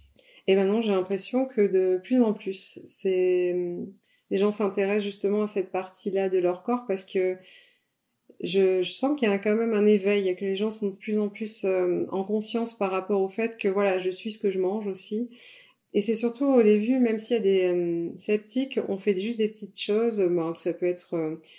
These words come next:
tout ce que j'ai vu en thérapie viscérale, donc c'est vraiment, euh, en formation, c-,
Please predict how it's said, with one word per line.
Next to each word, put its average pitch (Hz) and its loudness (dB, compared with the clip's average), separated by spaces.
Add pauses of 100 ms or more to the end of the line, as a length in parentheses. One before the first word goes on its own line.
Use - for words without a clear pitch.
(240)
tout 196 -20
ce - -20
que 202 2
j'ai 185 6
vu 190 0
en 180 0
thérapie 175 -2
viscérale, 190 -2
donc 175 -2
c'est 180 -4
vraiment, 180 -2
euh, 156 -4 (280)
en 175 -6
formation, 175 -2
c-, - -10